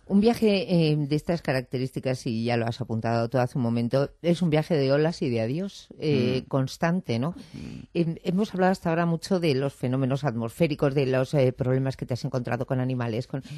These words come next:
Speaker 1: pero, eh, ¿cuántos amigos has dejado por el camino? ¿Da tiempo a hacer amigos?
Speaker 2: Sí, sí, da tiempo, da tiempo. He, he conocido mucha gente, muchísima, y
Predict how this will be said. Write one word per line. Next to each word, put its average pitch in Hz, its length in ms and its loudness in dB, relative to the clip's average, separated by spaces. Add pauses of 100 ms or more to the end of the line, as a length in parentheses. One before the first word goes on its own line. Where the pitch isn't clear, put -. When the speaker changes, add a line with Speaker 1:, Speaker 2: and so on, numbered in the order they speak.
(320)
Speaker 1:
pero, 160 380 6
eh, 151 540 4
¿cuántos 190 340 0
amigos 135 340 0
has 123 80 -4
dejado 127 280 -2
por 127 120 0
el 123 120 -2
camino? 110 400 -4
¿Da 175 120 4
tiempo 143 320 -2
a 120 40 2
hacer 113 200 -6
amigos? 104 460 -8 (460)
Speaker 2:
Sí, 131 340 2
sí, 113 140 2
da 113 160 4
tiempo, 101 400 0
da 95 160 2
tiempo. 98 520 -2
He, 98 540 0
he 110 220 -2
conocido 113 500 0
mucha 117 540 0
gente, 98 480 -6
muchísima, 107 840 -6 (220)
y 110 600 -6